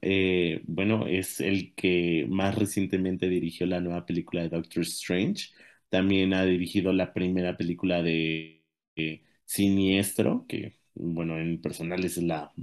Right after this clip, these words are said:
buena. Eh, El exorcismo de Emily Rose, que, eh, también en opinión personal es mi película favorita de terror de todos los tiempos de mi infancia.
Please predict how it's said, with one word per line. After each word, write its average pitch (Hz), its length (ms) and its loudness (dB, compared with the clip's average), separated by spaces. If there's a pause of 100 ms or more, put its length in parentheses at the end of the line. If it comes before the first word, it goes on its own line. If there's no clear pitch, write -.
(160)
buena. 98 480 2 (560)
Eh, 92 680 4
El 104 180 6
exorcismo 107 680 6
de 98 220 6
Emily 95 300 4
Rose, 90 520 2
que, 87 520 4 (540)
eh, 87 440 0
también 98 420 2
en 95 180 2
opinión 101 460 2
personal 98 520 2
es 101 300 2
mi 107 480 4
película 95 760 4
favorita 95 520 2
de 87 340 4 (120)
terror 92 440 2
de 98 120 2
todos 98 240 2
los 90 160 0
tiempos 92 400 0
de 92 120 2
mi 117 300 8
infancia. 113 680 2